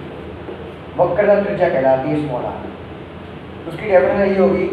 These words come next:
कि दर्पण के ध्रुव से वक्रता केंद्र तक की दूरी दर्पण की वक्रता त्रिज्या आर कहलाती है। इसको नोट कीजिए आप, अगला टॉपिक हम करा रहे हैं।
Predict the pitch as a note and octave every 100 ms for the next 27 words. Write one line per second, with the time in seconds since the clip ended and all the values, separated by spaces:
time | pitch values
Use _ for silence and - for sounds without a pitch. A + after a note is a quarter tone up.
0 | - - E3 D#3 E3 G3 G3+ G#3+ D#3+ D3+
1 | D3 D#3 F#3 - - D#3 D3+ D3 F#3+ G#3
2 | G#3 F#3+ F#3+ G3 F#3+ F#3+ G3 G3 C#3+ C#3+
3 | C#3+ - - - - - - - D3+ D3
4 | F3 F3 F3 F#3 D#3+ D#3 E3 E3 F3 E3+
5 | - D#3 C#3 C#3+ C#3+ C#3+ B2+ A2 A2 -
6 | - - - - - - - - - -
7 | - - - - - - C#3+ D#3+ D#3 D#3+
8 | D#3 F3+ F#3 F3+ - - - - C3 C3
9 | - - - - - - - - - C#3+
10 | C#3 A#2+ G#2+ G#2